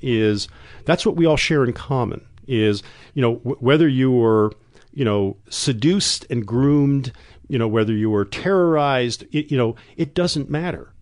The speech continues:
You know, we are all gonna come out of those experiences with those profound levels of shame and self-blame and holding ourselves re-, responsible and internalizing that. Um,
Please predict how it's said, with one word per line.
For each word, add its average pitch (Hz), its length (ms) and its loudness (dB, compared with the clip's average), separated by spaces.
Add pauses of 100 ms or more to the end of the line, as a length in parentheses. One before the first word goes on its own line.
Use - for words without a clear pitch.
(280)
You 135 60 -2
know, 127 100 2
we 123 260 0
are 113 120 0
all 151 320 2
gonna 135 160 -4
come 120 220 -8
out 127 120 -2
of 127 80 -4
those 117 200 -6
experiences 107 1000 -6 (380)
with 110 180 -6
those 101 380 -4 (300)
profound 160 720 -2
levels 120 320 -2
of 120 100 -10
shame 110 380 -4
and 107 100 -8
self-blame 104 800 -6
and 92 80 -10
holding 107 320 -6
ourselves 98 400 -10
re-, 98 100 -14 (300)
responsible 104 640 -6
and 98 80 -6
internalizing 101 920 -4
that. - 760 -16
Um, 98 360 0